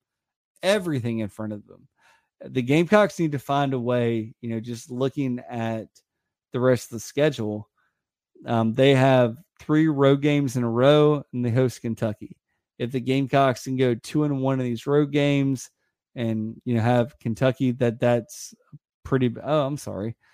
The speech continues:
They go to Missouri, then they have Georgia at home, then Arkansas at the road, and Kentucky at home, then Missouri at home again.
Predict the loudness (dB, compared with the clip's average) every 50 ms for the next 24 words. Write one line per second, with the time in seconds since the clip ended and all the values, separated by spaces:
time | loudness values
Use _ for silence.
0 | _ _ _ _ _ 0 2 2 4 4 6 6 6 6 4 2 0 0 0 2
1 | 2 4 4 4 4 2 2 0 0 2 2 2 0 -2 -2 0 0 0 2 2
2 | 2 2 2 0 0 -2 -2 -2 -2 -2 -4 -4 -6 -6 -4 0 0 0 2 0
3 | -2 -4 0 0 2 2 2 0 -2 -2 -2 -2 -2 -2 -2 -4 -6 -6 -8 -8
4 | -8 -4 -4 -4 -4 -4 -4 -4 -2 -2 -2 -2 -2 -2 -4 -4 -4 -2 -2 -2
5 | -2 -2 0 0 0 0 0 -2 -2 -2 -4 -4 -4 -4 -4 -4 -4 -4 -6 -10